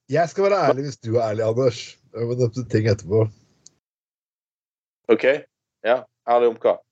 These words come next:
Speaker 1: Nei, altså, jeg var, jeg var fire femogtyve, og hun tror jeg hun var til to eller fireogførti, i mitt tilfelle.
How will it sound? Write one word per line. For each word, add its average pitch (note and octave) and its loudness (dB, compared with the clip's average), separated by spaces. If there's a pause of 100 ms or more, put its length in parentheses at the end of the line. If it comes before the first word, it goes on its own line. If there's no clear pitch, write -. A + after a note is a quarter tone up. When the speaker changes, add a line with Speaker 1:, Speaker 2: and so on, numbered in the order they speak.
(920)
Speaker 1:
Nei, G#2 -10
altså, A2 -2
jeg C3 4
var, F3+ 2
jeg C#3 0
var C3 4
fire G#2 -6
femogtyve, F2+ -4
og A#2+ 4
hun A#2+ 4 (120)
tror A2 4
jeg - 2
hun A#2+ 0
var F#2+ 4 (460)
til G#2 0
to F#2 -2
eller G2+ 4
fireogførti, F#2 4 (320)
i A#2 -4
mitt - -6
tilfelle. F#2+ -2